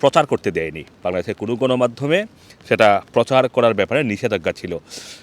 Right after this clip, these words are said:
ঠিক অন্তর্বর্তীকালীন সরকারের সময়ে এসেও আন্তর্জাতিক অপরাধ ট্রাইব্যুনাল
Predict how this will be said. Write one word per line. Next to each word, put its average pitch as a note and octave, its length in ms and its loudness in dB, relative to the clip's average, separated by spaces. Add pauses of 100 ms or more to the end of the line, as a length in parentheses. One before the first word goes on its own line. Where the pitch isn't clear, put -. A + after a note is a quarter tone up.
(260)
ঠিক F3+ 200 2
অন্তর্বর্তীকালীন D#3 640 0
সরকারের C#3 380 0
সময়ে C#3 320 -2
এসেও A#2+ 380 0 (320)
আন্তর্জাতিক A2 400 -2
অপরাধ C3 280 -2
ট্রাইব্যুনাল F#2+ 480 0